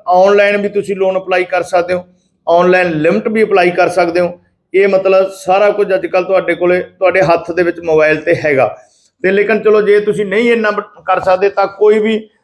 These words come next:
ਤੁਸੀਂ ਏਜੰਟ ਦੇ ਨਾਲ, ਕਿਸੇ ਨਾਲ, ਅਹ, ਮਤਲਬ ਆਪਣਾ ਸੰਪਰਕ ਕਰੋ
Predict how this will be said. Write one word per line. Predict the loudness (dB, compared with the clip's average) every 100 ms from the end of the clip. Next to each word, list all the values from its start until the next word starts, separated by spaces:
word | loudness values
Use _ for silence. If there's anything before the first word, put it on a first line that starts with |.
| _
ਤੁਸੀਂ | -6 -4 -2
ਏਜੰਟ | 2 2 2 0
ਦੇ | 0 2
ਨਾਲ, | 2 0
ਕਿਸੇ | -2 -2 0
ਨਾਲ, | 0 -2 -6 _
ਅਹ, | -6 -2 0 -2
ਮਤਲਬ | -4 -2 -2
ਆਪਣਾ | -2 0 2 2 -2
ਸੰਪਰਕ | -6 -2 0 -2 -2
ਕਰੋ | 0 2 2 -2